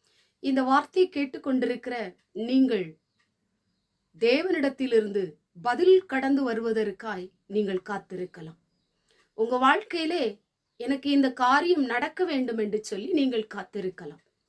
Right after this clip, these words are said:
காத்திருக்கிற நீங்கள் வெட்கப்படுவதில்லை என்று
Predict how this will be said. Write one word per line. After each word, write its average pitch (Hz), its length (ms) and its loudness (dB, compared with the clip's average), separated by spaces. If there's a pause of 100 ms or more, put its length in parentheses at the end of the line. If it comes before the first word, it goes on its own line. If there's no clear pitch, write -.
(720)
காத்திருக்கிற 359 640 2 (140)
நீங்கள் 214 340 0 (380)
வெட்கப்படுவதில்லை 233 1120 -2
என்று 185 320 -2